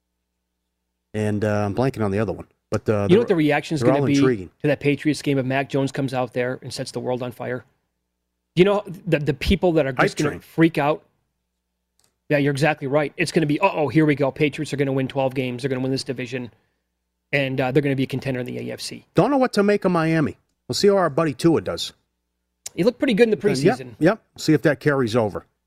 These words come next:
Speaker 1: Uh, a couple, uh, tweets. Archie Bunker, Ari Gold, favorite T V
Speaker 2: Ari Gold,
Speaker 1: character.
Speaker 2: very good.
Speaker 1: Yeah, so was Archie Bunker,
Speaker 2: It's
Speaker 1: too.
Speaker 2: too bad that show went downhill immediately.
Speaker 1: Uh, yeah.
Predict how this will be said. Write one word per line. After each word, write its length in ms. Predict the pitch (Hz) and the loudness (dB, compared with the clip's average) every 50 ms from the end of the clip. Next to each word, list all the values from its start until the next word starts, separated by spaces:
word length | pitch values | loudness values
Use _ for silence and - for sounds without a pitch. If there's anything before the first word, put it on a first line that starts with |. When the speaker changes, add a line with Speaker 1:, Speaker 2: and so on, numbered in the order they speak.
| _ _ _ _ | _ _ _ _
Speaker 1:
Uh, 260 | - 123 120 120 120 123 - | -4 -2 -2 -2 -2 -4 -6
a 40 | 135 | -4
couple, 380 | 120 160 170 - 156 147 143 | -2 -2 0 2 2 2 2
uh, 280 | 143 135 127 120 113 - _ _ _ _ - | 2 2 0 0 -2 -6 _ _ _ _ -6
tweets. 400 | - - 165 175 - - - - - _ _ _ _ _ _ _ _ _ _ _ _ - | 0 2 2 2 2 -2 -6 -8 -10 _ _ _ _ _ _ _ _ _ _ _ _ -4
Archie 260 | - 135 135 - - 123 | -2 -2 0 0 -2 -2
Bunker, 480 | 98 92 131 143 165 - 185 190 190 _ _ _ - | 0 2 0 0 0 0 -2 -2 -4 _ _ _ -4
Ari 300 | 123 139 156 151 151 143 | -2 -2 0 -2 -2 -2
Gold, 400 | 120 135 147 143 113 80 - - _ _ _ _ - | 0 0 0 0 0 -4 -8 -14 _ _ _ _ -4
favorite 280 | - 117 107 107 101 - | -4 -4 -4 -4 -6 -4
T 120 | - 113 | -4 -4
V 100 | 95 - | -2 -2
Speaker 2:
Ari 140 | 139 131 131 | -2 0 0
Gold, 60 | - | 0
Speaker 1:
character. 220 | - - - - 131 | -2 -2 -2 -4 -6
Speaker 2:
very 120 | 123 123 | -8 -8
good. 200 | 123 131 - - _ _ _ _ - | -8 -12 -14 -16 _ _ _ _ -6
Speaker 1:
Yeah, 160 | 104 98 98 - - | -4 -4 -6 -8 -12
so 200 | - - 123 107 | -6 -4 -2 -2
was 140 | 95 90 107 | -2 -2 -2
Archie 220 | 98 95 - - | -4 -4 -6 -6
Bunker, 320 | 90 - 107 107 104 - | -4 -4 -4 -4 -4 -6
Speaker 2:
It's 120 | - 123 - | -6 -6 -2
Speaker 1:
too. 80 | 107 | 0
Speaker 2:
too 60 | - 151 | 2 2
bad 180 | 147 139 127 | 2 2 0
that 100 | 131 120 | -2 -6
show 160 | - - 147 131 | -4 -2 -2 -2
went 160 | 127 123 117 | -2 -4 -6
downhill 360 | 135 127 123 113 107 131 127 | -6 -6 -6 -6 -6 -6 -6
immediately. 520 | 127 127 127 127 127 127 - 127 - 120 - | -4 -4 -6 -6 -6 -8 -10 -12 -14 -12 -8
Speaker 1:
Uh, 200 | 123 117 110 104 | -6 -6 -4 -4
yeah. 160 | 101 101 90 | -6 -6 -8